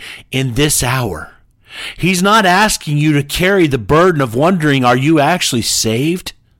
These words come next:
The Lord wants to bring you to a place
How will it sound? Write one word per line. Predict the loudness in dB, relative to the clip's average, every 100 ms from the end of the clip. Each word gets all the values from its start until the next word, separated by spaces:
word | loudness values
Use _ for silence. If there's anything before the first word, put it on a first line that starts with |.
| _ _ _ _ _ _ _ -20 -20 -20 -20 _ _ -8
The | -4
Lord | 0 2 2 2 0
wants | -2 -4 -6
to | -6
bring | -4 -2 -2
you | 0 -2
to | -4 -4 -6
a |
place | -6 -4 -2 -2 -4